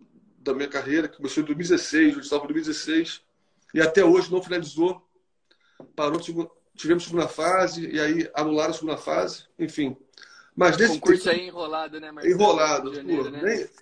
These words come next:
Speaker 1: é, é, é papo, uma outra live. <laughs>
Speaker 2: É,
Speaker 1: Mas
Speaker 2: é
Speaker 1: aí
Speaker 2: papo pra uma outra live, verdade. O pessoal às vezes me pergunta aqui, "Professor, tem, vai ter prova no Rio de Janeiro quando?" Eu falei, "Rapaz, essa pergunta é muito difícil de responder", porque
Speaker 1: É.
Speaker 2: o que a gente acompanha aí é, é,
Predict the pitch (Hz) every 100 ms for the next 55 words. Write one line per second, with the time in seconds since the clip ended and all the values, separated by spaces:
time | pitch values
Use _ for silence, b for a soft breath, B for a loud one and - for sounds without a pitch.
0 | _ _ - 160 - 151 160 - 156 -
1 | 208 202 196 202 247 214 175 180 160 -
2 | - 165 - 180 - 208 - _ 147 160
3 | 165 156 _ 202 196 214 208 240 151 185
4 | 185 196 190 202 185 165 160 156 156 190
5 | 165 160 B 202 151 - 180 202 202 196
6 | 208 214 208 208 196 185 196 190 185 196
7 | - 185 202 185 - 202 214 175 190 220
8 | 190 196 247 - 208 202 185 190 180 185
9 | 165 185 180 190 190 _ 180 185 175 -
10 | 175 175 180 - 180 185 170 160 185 -
11 | 196 202 180 160 175 190 190 196 _ _
12 | _ _ 160 170 175 233 233 - 208 -
13 | 202 202 190 - 202 190 165 160 165 -
14 | 180 - 180 180 196 - 202 - 175 -
15 | 185 170 - 165 196 165 156 180 196 185
16 | 170 165 165 160 156 151